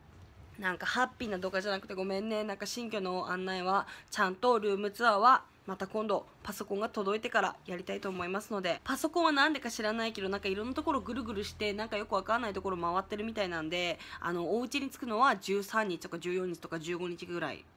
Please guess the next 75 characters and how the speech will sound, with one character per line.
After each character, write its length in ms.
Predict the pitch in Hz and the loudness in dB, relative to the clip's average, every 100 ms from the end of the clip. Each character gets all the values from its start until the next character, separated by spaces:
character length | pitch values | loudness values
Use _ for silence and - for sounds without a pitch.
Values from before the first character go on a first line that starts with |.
| 165 | -6
に 160 | 180 | -4
な 120 | 165 | -2
っ 40 | 160 | -6
ち 120 | - | -4
ゃ 60 | 147 | -4
う 60 | 135 | -4
ら 120 | 156 | -6
し 140 | - | -6
い 460 | 151 - - _ - | -8 -10 -16 _ -10
の 160 | 156 | -10
で、 280 | 151 180 175 - - - | -4 -2 -4 -8 -20 -12
次 360 | - 185 185 | -6 -4 -2
の 140 | 190 185 | -2 -6
更 340 | - 165 160 | -6 -4 -4
新 440 | 170 170 147 147 | -8 -10 -8 -6
は 200 | 151 185 | -4 -2
わ 220 | 170 156 165 | -2 -4 -8
か 200 | - 151 | -6 -8
ら 160 | - | -8
な 200 | - - | -10 -12
い 140 | - - - - | -12 -16 -20 -14
で 160 | - 107 | -10 -10
す。 500 | - - - - - - - | -12 -16 -16 -18 -20 -20 -6
し 140 | - | 0
か 100 | - | 6
も 100 | 277 | 6
聞 180 | 202 233 | 6 -2
い 40 | 233 | 0
て、 140 | 254 | 0
聞 140 | 240 240 | 0 -2
い 40 | |
て、 80 | 262 | -2
聞 140 | 240 | -2
い 40 | 247 | -4
て、 80 | 240 | -4
聞 120 | 226 | -2
い 40 | |
て。 140 | 214 226 - - | -4 -4 -8 -2
そ 120 | 277 | 0
れ 80 | 311 | 0
プ 160 | 262 | 6
ラ 120 | 285 320 | 8 8
ス、 200 | 285 294 | 4 -4
プ 140 | 247 | 2
ラ 120 | 247 | 2
ス、 140 | 262 208 | 0 -4
プ 140 | 202 | 2
ラ 120 | 208 | 2
ス、 320 | 214 202 208 - - - - | 2 0 -2 -4 -20 -20 -18
プ 140 | - 226 | 0 4
ラ 160 | 240 | 4
ス、 340 | 233 247 226 - - - | 4 0 2 0 -8 -12
回 320 | - 277 302 | 6 8 8
線 260 | 294 320 302 | 4 4 4
を 80 | 285 | 2
つ 140 | - | -2
な 180 | 247 240 | -2 0
ぐ 120 | 247 | 0
ん 60 | 208 | -4
で 60 | |
す 120 | 170 160 | -4 -6
よ。 160 | 120 - - - - | -8 -12 -20 -20 2
今 240 | 311 311 | 6 6
度 120 | 285 | 4
回 240 | 196 202 202 | 2 2 4
線 200 | 220 208 | 0 -2
を 60 | |
つ 140 | 202 202 | -2 0
な 120 | 196 | 0
ぐ 140 | 202 | 0
ん 40 | 185 | -2
で 80 | 165 | -4
す 80 | |
け 100 | - | -6
ど、 340 | 156 185 175 | -2 0 0